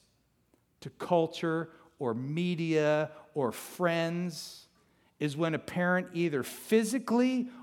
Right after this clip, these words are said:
or emotionally withdraws from the scene. See, parents, as hard as it is for you to believe, your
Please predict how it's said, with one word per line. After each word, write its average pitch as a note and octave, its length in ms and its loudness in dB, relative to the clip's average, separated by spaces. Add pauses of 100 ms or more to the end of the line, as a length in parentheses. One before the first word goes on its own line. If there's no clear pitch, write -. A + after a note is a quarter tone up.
(120)
or F3 160 4
emotionally E3+ 800 2
withdraws D#3 1000 2 (220)
from D3 240 -2
the C3+ 80 -4
scene. A2+ 440 -6 (1600)
See, E3+ 140 -8
parents, F#3 340 -4
as D#3 80 -12
hard F#3 240 -4
as G3 160 -6
it E3 100 -4
is E3 160 -4
for - 140 -12
you C#3+ 140 -4
to C3 80 -8
believe, C3+ 440 -8 (600)
your G3 300 -4